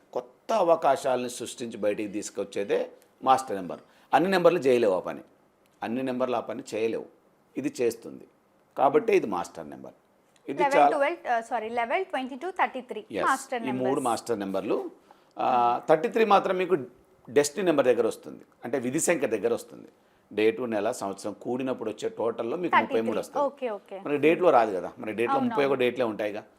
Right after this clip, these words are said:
Speaker 1: ముప్పై ఒక డేట్లలో మనకు పదకొండు ఉంటుంది,
Speaker 2: అందుకే
Speaker 1: ఇరవై రెండు
Speaker 2: అడిగాను
Speaker 1: ఉంటుంది.
Speaker 2: నేను.
Speaker 1: ఆ, అదే, ఎస్. చాలా
Speaker 2: మ్మ్.
Speaker 1: మందికి ఆ డౌట్ కూడా వస్తుంది.
Speaker 2: మ్మ్.
Speaker 1: అయితే డేట్లలో లేవు ఇక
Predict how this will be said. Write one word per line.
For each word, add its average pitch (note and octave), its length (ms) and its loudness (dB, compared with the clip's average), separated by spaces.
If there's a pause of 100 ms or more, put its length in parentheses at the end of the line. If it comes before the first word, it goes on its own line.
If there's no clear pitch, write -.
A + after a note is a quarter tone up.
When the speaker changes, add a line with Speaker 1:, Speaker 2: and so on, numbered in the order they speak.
(240)
Speaker 1:
ముప్పై C#3 220 -4
ఒక C3+ 120 -2
డేట్లలో B2 360 0
మనకు C3 220 -6
పదకొండు A#2 400 0
ఉంటుంది, A#2+ 240 -4
Speaker 2:
అందుకే C#3+ 180 4
Speaker 1:
ఇరవై - 40 6
రెండు - 180 6
Speaker 2:
అడిగాను - 280 -2
Speaker 1:
ఉంటుంది. C4 240 -6
Speaker 2:
నేను. F#2+ 100 -2
Speaker 1:
ఆ, F2+ 120 -2
అదే, E2+ 160 -4 (240)
ఎస్. - 340 -12
చాలా G2 120 0
Speaker 2:
మ్మ్. B2 60 -2
Speaker 1:
మందికి B2+ 180 0
ఆ G#2+ 60 6
డౌట్ A2 240 2
కూడా A2+ 140 0
వస్తుంది. - 440 -6
Speaker 2:
మ్మ్. G#3+ 120 -16 (320)
Speaker 1:
అయితే F3+ 460 -2
డేట్లలో F3 440 6
లేవు C#3+ 180 6
ఇక G2 220 2